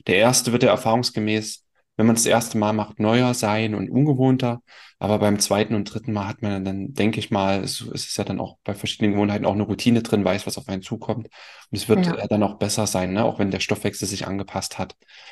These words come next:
Speaker 1: Und
Speaker 2: Genau.
Speaker 1: gut, ja.
Speaker 2: Mhm. Genau, und das sehe ich auch Rückmeldungen eben von jetzt, ähm, Fastenden, die es einfach dann öfters machen,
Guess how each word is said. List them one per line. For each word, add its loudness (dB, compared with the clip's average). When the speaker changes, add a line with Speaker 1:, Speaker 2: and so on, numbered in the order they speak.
Speaker 1:
Und 2
Speaker 2:
Genau. -2
Speaker 1:
gut, -4
ja. -10
Speaker 2:
Mhm. 2
Genau, 6
und 6
das 4
sehe 8
ich 2
auch 2
Rückmeldungen 2
eben -2
von -2
jetzt, -4
ähm, 4
Fastenden, 4
die 6
es 2
einfach 0
dann -4
öfters 0
machen, 4